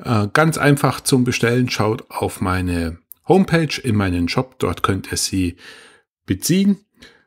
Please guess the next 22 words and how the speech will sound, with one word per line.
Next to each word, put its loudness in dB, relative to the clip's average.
Und, 2
ähm, 0
nutzt 0
alle 2
Kanäle, 2
vielleicht -6
auch -2
den 0
einfachsten -2
Weg -4
auf -10
meiner -2
Homepage 2
über 2
den 0
Facebook -4
Messenger. 0
Ich -6
freue 0
mich -2
wieder -4
auf -4